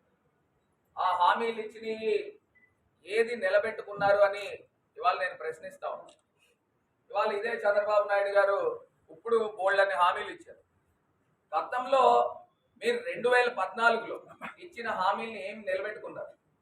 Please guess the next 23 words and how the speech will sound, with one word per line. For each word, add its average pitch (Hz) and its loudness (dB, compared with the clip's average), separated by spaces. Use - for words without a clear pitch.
రైతు 220 -6
రుణమాఫీ 202 2
అని 165 -4
చెప్పారు, - -8
నిలబెట్టుకున్నారా? 156 -4
చేనేత 220 -4
రుణమాఫీ 196 2
అని 165 -12
చెప్పారు, 123 -14
నిలబెట్టుకున్నారా? 160 -4
డ్వాక్రా 202 2
రుణమాఫీ 190 0
అన్నారు, - -8
నిలబెట్టుకున్నారా? 170 -4
ఇప్పుడు 220 -12
మూడు 220 -4
సిలిండర్లు 226 -6
చెప్తున్నాడు, - -2
అప్పుడే 226 -2
ఫ్రీ 208 -10
సిలిండర్ 226 -4
అని 226 -2
చెప్పాడు, 226 -4